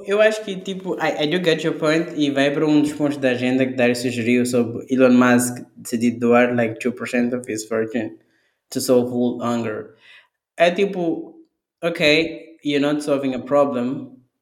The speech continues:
right? But even if you try, you're not gonna solve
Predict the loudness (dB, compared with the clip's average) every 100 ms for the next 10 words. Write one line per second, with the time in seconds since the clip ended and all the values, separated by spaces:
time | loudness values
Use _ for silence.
0 | -14 -4 0 2 2 -2 -10 _ _ -20
1 | -6 0 2 0 -2 -10 -20 _ _ _
2 | _ -4 0 0 0 -4 0 2 2 2
3 | -2 -6 -12 -6 -2 0 2 0 -2 -4
4 | -2 -2 -2 -6